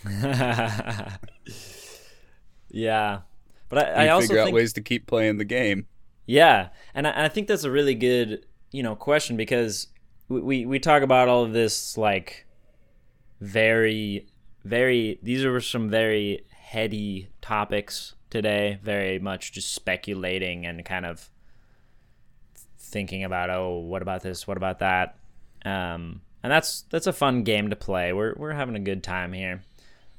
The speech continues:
Speaker 1: But I think it is, like, at the end of the day, c-, 'cause I, I like to think about, you know, we like to think about, like, the practical aspects of these things. So, okay, let's say we are in a simulation.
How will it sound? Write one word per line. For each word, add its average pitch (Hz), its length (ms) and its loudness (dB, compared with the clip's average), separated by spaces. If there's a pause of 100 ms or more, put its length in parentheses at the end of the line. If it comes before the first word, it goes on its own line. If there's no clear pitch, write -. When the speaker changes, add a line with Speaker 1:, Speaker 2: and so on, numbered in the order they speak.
Speaker 1:
But 117 80 -2
I 127 40 0
think 160 160 -2
it 143 100 4
is, 139 240 4
like, 117 340 2 (500)
at 127 120 -4
the 139 120 0
end 151 140 2
of 127 100 0
the 120 80 2
day, 104 600 4 (1500)
c-, - 80 -6
'cause 135 200 -4
I, 147 100 6
I 127 160 6
like 165 240 4
to 156 80 2
think 139 200 -2
about, 117 280 4
you 127 100 -2
know, 113 80 2
we 120 80 4
like 131 140 4
to 135 60 -4
think 131 160 0
about, 117 180 6
like, 110 160 2
the - 60 -8
practical 120 560 6
aspects 101 520 0
of 95 120 -6
these 95 200 -4
things. 92 260 -6
So, 101 380 -2 (540)
okay, 98 520 2 (460)
let's 117 200 -2
say 127 140 4
we 117 200 2
are 113 220 4
in 117 80 0
a 107 40 -2
simulation. 92 800 -4